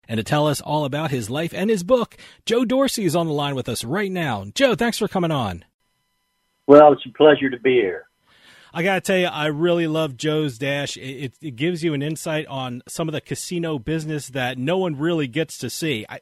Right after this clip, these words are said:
Speaker 1: how did this project come about?
Speaker 2: Well, the project came about, uh, my wife was been after me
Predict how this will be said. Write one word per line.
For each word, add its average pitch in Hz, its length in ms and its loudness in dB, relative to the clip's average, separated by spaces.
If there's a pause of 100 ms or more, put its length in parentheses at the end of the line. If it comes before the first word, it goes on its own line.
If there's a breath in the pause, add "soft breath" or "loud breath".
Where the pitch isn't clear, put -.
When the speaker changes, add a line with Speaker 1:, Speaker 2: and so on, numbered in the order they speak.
(100)
Speaker 1:
how 262 180 0
did 277 220 -4
this 220 160 -4
project 185 560 -4
come 156 180 -4
about? 127 380 -6 (880)
Speaker 2:
Well, 135 260 10
the 135 80 -2
project 165 600 4
came 143 200 -4
about, 113 520 -2 (120)
uh, 113 440 -2 (600)
my 120 280 -4
wife 131 380 0 (100)
was 113 180 -6 (300)
been 110 160 -2
after 110 360 -2
me 107 220 -6